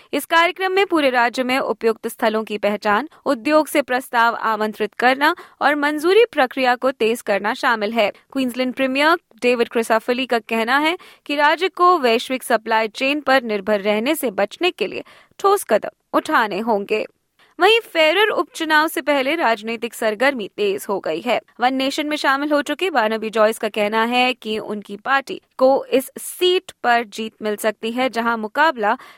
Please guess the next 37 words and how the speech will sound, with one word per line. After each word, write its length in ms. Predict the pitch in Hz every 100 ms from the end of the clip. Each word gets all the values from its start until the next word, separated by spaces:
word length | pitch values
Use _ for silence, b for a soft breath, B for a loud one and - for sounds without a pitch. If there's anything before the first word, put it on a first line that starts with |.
| B
क्लाइमेट 540 | 285 277 320 359 381 - 302
टू 140 | 277
हंड्रेड 380 | 269 247 240 247
समर्थित 560 | 254 226 226 220 254 -
स्वतंत्र 480 | 233 220 240 226 233
उम्मीदवार 720 | - 220 220 208 214 220 220
मिशेल 420 | 208 208 214 202
मिलसॉर्प 560 | 202 202 - 269 196 - _
से 180 | - 262 _ -
कड़ा 300 | 311 254 185 _
माना 360 | 262 277 226 214
जा 200 | 208 196
रहा 300 | 180 240 208
है। 180 | 220 - _ _ -
इस 120 | 240
सीट 280 | 294 311 -
पर 180 | 302
Liberal 360 | 269 214 220 220
और 100 | 214
National 360 | 214 208 - 214
पार्टियां 520 | 220 214 240 240 240
भी 260 | 254 330 B B B
चुनाव 360 | - 277 269 269
लड़ 180 | 269 269
रही 340 | 269 294 294
हैं 180 | 320 330
और 160 | 339 311
इसे 200 | 320 330 B B -
Angus 380 | 311 370 453 -
Taylor 300 | 294 262 254
के 180 | 240 254
नेतृत्व 500 | 240 226 233 226 233
की 160 | 233 226
बड़ी 260 | 208 220
परीक्षा 440 | 214 208 202 - 226
के 140 | 208
रूप 180 | 196